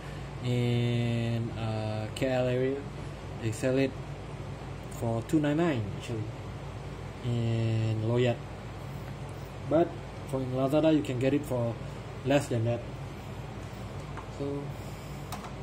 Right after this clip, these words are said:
here's my only review for the Hermes E one keyboard combo and the Meter E two mouse.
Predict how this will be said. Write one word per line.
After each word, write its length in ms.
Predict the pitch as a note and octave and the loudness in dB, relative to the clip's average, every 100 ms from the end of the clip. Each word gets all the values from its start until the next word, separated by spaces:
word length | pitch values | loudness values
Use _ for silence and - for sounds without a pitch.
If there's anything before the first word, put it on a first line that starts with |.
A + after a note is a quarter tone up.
| - - - - - | -8 -8 -8 -8 -2
here's 200 | D3 C3 | -2 0
my 360 | C3+ C3 C3 B2 - - - - - - - | 2 2 2 -2 -6 -8 -8 -8 -8 -8 -4
only 220 | C3+ D3 | 2 6
review 280 | C#3+ C#3+ D#3+ | 6 8 8
for 200 | D#3 C3+ | 6 2
the 100 | B2 | 2
Hermes 640 | A#2+ C#3+ D#3 D3+ - - - - - - - - | 2 4 4 2 -2 -6 -6 -6 -6 -8 -6 4
E 80 | D3 | 6
one 240 | D3+ D3 | 8 4
keyboard 340 | C#3+ D#3 D3 D3 | 4 4 6 4
combo 360 | D3 D#3 D3+ | 4 8 8
and 240 | D3 C3+ C3 | 6 4 4
the 80 | |
Meter 440 | B2 D3 D3 D#3 D#3 - - - - - - | 4 2 6 6 6 0 -8 -8 -8 -8 2
E 140 | D3+ | 2
two 340 | D3+ D3 C#3 C#3 - C3+ | 4 2 2 0 -4 -2
mouse. 600 | B2 G#2+ - - - | 0 0 -4 -6 -6